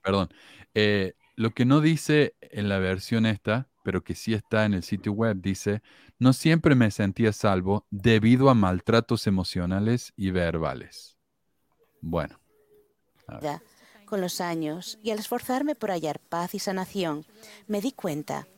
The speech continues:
Speaker 2: que el mismo Hijo de Dios que había expiado mis pecados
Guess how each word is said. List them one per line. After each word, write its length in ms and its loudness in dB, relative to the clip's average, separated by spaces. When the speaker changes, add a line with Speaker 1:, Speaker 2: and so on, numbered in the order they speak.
Speaker 2:
que 160 -4
el 120 -4
mismo 580 -4
Hijo 320 -6
de 120 -2
Dios 500 -6
que 80 -6
había 240 -4
expiado 440 -6
mis 180 -6
pecados 600 -6